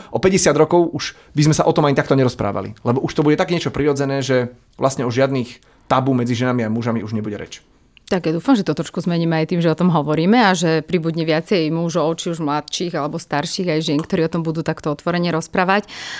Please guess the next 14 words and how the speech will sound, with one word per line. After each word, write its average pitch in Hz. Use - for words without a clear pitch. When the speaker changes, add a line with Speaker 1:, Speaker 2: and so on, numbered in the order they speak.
Speaker 2:
A 180
súhlasím 254
aj 208
s -
tými 220
vzorcami 202
správania, 165
že 190
možno, 185
že 180
to 185
je 180
akože 175
naozaj 175